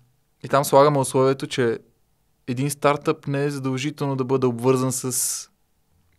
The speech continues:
стартиране или с единица време, от което съществува. Ако една компания съществува от една седмица, не значи, че е стартъп. И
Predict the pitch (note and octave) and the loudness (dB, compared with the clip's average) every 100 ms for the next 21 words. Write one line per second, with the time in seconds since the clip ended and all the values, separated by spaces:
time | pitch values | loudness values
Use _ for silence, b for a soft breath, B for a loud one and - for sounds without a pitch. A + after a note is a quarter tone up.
0 | _ _ _ - - A#2 A2+ C3+ C3 A#2+ | _ _ _ -12 -4 -4 -2 -2 0 0
1 | A#2 A2 D3 - _ - C3 B2 A#2+ B2+ | 0 -4 -8 -18 _ -8 -4 -2 -4 -4
2 | A#2+ - - A#2+ B2 C3+ C3 A#2 A#2+ B2 | -6 -8 -8 -4 -4 -4 -6 -2 4 4
3 | A#2+ A#2 A2+ - - - - - G2 C#2 | 4 0 -2 -4 -12 -10 -10 -8 -10 -10
4 | b b b - - B2 C3+ C3+ A#2+ B2+ | b b b -14 0 2 2 0 0 2
5 | B2+ A#2+ - - B2+ B2 A2+ A2+ A#2 A#2 | 2 -4 -10 -8 -4 -4 -4 -4 -4 -2
6 | A2+ A#2 A2+ G#2+ G2+ - - F2+ F2+ F#2 | -6 -6 -8 -10 -12 -12 -12 -10 -10 -10
7 | - - _ _ _ B B B B B | -12 -20 _ _ _ B B B B B
8 | _ _ _ _ - A2+ A2 | _ _ _ _ -8 -4 -4